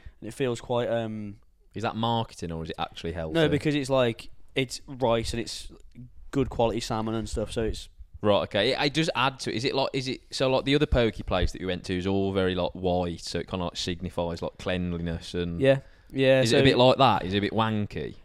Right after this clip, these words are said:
Speaker 1: It's very wanky. The place we went to
Speaker 2: Yeah,
Speaker 1: was on
Speaker 2: I
Speaker 1: the
Speaker 2: can
Speaker 1: same
Speaker 2: imagine
Speaker 1: street as
Speaker 2: that.
Speaker 1: the
Speaker 2: Like, I bet,
Speaker 1: barbecue.
Speaker 2: bet you and Jim love that.
Speaker 1: Yeah,
Speaker 2: It's
Speaker 1: we
Speaker 2: quite
Speaker 1: did.
Speaker 2: wanky.
Speaker 1: It's quite on brand for us, that.
Speaker 2: Yeah,
Speaker 1: Yeah.
Speaker 2: cold scran. You pay more for fucking cold food. You get on board with all that.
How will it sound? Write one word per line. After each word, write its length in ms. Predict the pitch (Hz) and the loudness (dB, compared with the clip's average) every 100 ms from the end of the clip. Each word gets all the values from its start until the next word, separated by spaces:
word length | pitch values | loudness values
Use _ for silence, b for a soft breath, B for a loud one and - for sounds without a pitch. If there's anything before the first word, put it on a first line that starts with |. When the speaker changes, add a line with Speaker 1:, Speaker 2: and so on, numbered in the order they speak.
| - | -10
Speaker 1:
It's 140 | 135 120 | -10 -2
very 240 | 151 151 | 2 2
wanky. 340 | 135 117 113 - | 2 -2 -4 -6
The 100 | 107 | 0
place 220 | 123 117 | 0 0
we 140 | 117 | 0
went 160 | 113 104 | 0 0
to 100 | 107 | 0
Speaker 2:
Yeah, 80 | 101 | 2
Speaker 1:
was 100 | 101 | 2
on 60 | |
Speaker 2:
I 40 | 123 | 0
Speaker 1:
the 60 | |
Speaker 2:
can 40 | - | 0
Speaker 1:
same 160 | 131 | 2
Speaker 2:
imagine 260 | 120 113 127 | 2 4 2
Speaker 1:
street 120 | 120 | 2
as 80 | 123 | 2
Speaker 2:
that. 40 | 127 | 2
Speaker 1:
the 40 | |
Speaker 2:
Like, 60 | 123 | 4
I 100 | 123 | 4
bet, 80 | |
Speaker 1:
barbecue. 300 | 131 110 139 | 4 2 -4
Speaker 2:
bet 140 | 151 104 | -2 -2
you 140 | 113 117 | 0 0
and 80 | |
Jim 180 | 107 107 | 0 0
love 220 | 98 104 107 | 2 0 0
that. 200 | - - | -6 -6
Speaker 1:
Yeah, 300 | - 117 110 | -4 0 2
Speaker 2:
It's 80 | 110 | 0
Speaker 1:
we 60 | 107 | 2
Speaker 2:
quite 260 | 101 101 | 4 4
Speaker 1:
did. 60 | - | 2
Speaker 2:
wanky. 400 | 101 98 92 - | -2 0 -4 -4
Speaker 1:
It's 180 | 90 87 | -4 -2
quite 160 | 131 123 | -2 -4
on 140 | 123 | -4
brand 300 | 117 104 104 | -6 -6 -10
for 160 | 139 107 | -8 -8
us, 120 | - | -6
that. 160 | 110 98 | -8 -4
Speaker 2:
Yeah, 380 | 98 95 90 92 | -2 -2 -4 -6
Speaker 1:
Yeah. 160 | 104 | -6
Speaker 2:
cold 360 | 98 113 107 104 | 2 4 6 4
scran. 380 | - 104 92 95 | -2 -2 -2 -4
You 120 | 90 104 | -6 -2
pay 180 | 107 104 | 0 0
more 380 | 104 101 98 95 | 0 2 0 -2
for 140 | 92 | -4
fucking 260 | 98 95 98 | -6 -6 -6
cold 360 | - 90 90 | -2 -2 -2
food. 420 | - 92 87 90 87 | -4 -2 0 -2 -4
You 80 | |
get 140 | 92 85 | -6 -8
on 80 | 90 | -6
board 260 | 92 92 | -6 -4
with 100 | 92 | 0
all 220 | 90 87 | 0 0
that. 180 | 85 80 | -2 -8